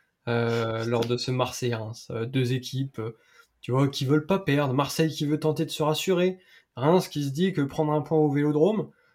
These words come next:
Speaker 1: ce serait pas mal pour débuter la série de trente-huit matchs sans défaite, puisque c'est le, l'objectif de Will Steele cette saison. Il a fait dix-neuf la saison dernière. Là, il veut essayer de faire trente-huit. Ah bah non, ce sera même, même plus trente-huit d'ailleurs, ce sera moins que ça.
Speaker 2: Non, trente, allez, trente-quatre.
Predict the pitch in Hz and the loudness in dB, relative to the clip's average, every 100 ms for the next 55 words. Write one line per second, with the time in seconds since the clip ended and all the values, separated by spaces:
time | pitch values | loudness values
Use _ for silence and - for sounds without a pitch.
0 | _ 135 - 135 170 226 240 - 135 143 | _ -6 -4 0 2 2 0 -2 0 0
1 | 139 139 160 147 131 - 147 151 135 135 | 0 -2 0 0 0 -4 -6 -4 -4 -6
2 | 143 - 139 135 135 131 131 127 135 - | -8 -4 -4 -2 -6 -6 -6 -4 -8 -10
3 | _ _ _ - - 123 131 127 127 135 | _ _ _ -14 -8 -4 -4 -2 -2 -2
4 | 131 127 135 131 131 127 - 143 - 127 | -4 -4 -4 -2 -2 -4 -4 -4 -4 -6
5 | - 135 117 110 117 117 - 123 127 135 | -2 -2 -2 -4 -2 -2 -2 -2 0 0
6 | 135 127 - 123 127 127 123 123 147 165 | 0 -2 -4 -4 -2 -2 0 2 0 0
7 | - - - _ 127 131 127 123 123 - | -8 -20 -20 _ -2 0 0 0 -2 -4
8 | 123 135 123 190 196 _ 127 160 185 - | -6 -6 -2 -4 -4 _ 0 0 0 -4
9 | - 131 127 131 151 151 143 131 123 185 | -6 -4 -2 -2 -2 -2 -4 -6 -6 -8
10 | 135 135 160 117 - 120 120 160 151 - | -6 -6 -8 -12 -10 -10 -8 -10 -10 -18
11 | - - 110 - 107 - _ - 107 - | -14 -8 -8 -6 -10 -10 _ -12 -10 -10
12 | - 104 107 - | -10 -8 -6 -10